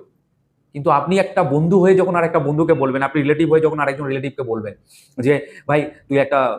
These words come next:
লাইফ ইন্স্যুরেন্সের কোনো টার্ম লাইফ ইন্স্যুরেন্স করে রাখ, যেটা তো, মানে, তোর যদি by chance কিছু হয়ে যায়, তাহলে ফ্যামিলিকে, আহ, প্রোটেক্ট করবে।" সব থেকে বড়, মানে, গিফট, হ্যাঁ, সব থেকে ভালো,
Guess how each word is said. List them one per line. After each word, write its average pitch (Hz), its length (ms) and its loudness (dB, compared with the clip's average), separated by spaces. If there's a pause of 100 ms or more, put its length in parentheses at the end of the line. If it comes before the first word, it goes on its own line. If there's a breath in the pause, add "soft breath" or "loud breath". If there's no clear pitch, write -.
লাইফ 113 180 -2
ইন্স্যুরেন্সের 127 500 -2
কোনো 117 180 -6
টার্ম 117 320 -4
লাইফ 113 240 -2
ইন্স্যুরেন্স 110 320 -12
করে 113 200 -4
রাখ, 151 180 -4
যেটা 104 340 -8 (360)
তো, 104 220 -6 (200)
মানে, 104 120 -16
তোর 110 160 -6
যদি 110 140 -10
by 110 140 -6
chance 151 200 -8
কিছু 147 180 -6
হয়ে 123 120 2
যায়, 113 100 0
তাহলে 113 140 -6
ফ্যামিলিকে, 107 440 -8 (140)
আহ, - 300 -20
প্রোটেক্ট 110 300 -10
করবে।" 95 280 -14 (1120)
সব 190 240 -2
থেকে 220 220 2
বড়, 131 320 4 (440)
মানে, 135 280 -4
গিফট, 147 360 0 (400)
হ্যাঁ, 139 180 -6
সব - 220 -2
থেকে 180 180 2
ভালো, 143 600 0